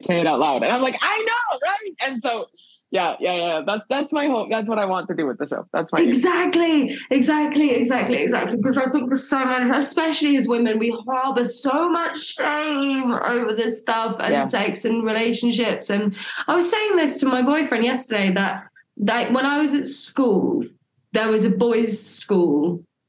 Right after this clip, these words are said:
Speaker 2: little way away. And if, like, and if a girl from my school got with one of, like, one of the boys from that year group,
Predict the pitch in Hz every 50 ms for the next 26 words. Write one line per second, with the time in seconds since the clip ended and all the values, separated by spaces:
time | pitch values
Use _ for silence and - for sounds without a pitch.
0 | _ _ _ _ _ _ _ _ _ _ _ - 190 190 180 175 170 165 165 165
1 | 165 165 160 165 151 104 82 98 - - 190 185 - - _ _ _ _ _ _
2 | _ - 202 208 220 220 220 - - 247 220 208 208 196 - - - - - 233
3 | 233 226 - - - - _ - - 233 196 185 285 302 285 240 185 190 220 277
4 | 285 277 - - - 190 185 175 147 156 202 220 226 - - 180 165 170 185 190
5 | 185 - - - _ _ _ _ _ _ _ _ _ _ _ _ - - 226 208
6 | - - 175 165 160 170 185 190 190 - - _ _ _ _ - - 190 185 190
7 | 196 196 196 202 196 190 190 190 - 202 202 196 196 208 202 185 185 196 196 220
8 | 233 254 254 254 - 247 202 240 233 240 240 240 - 233 220 220 214 214 214 -
9 | 214 214 214 208 202 226 247 262 - - -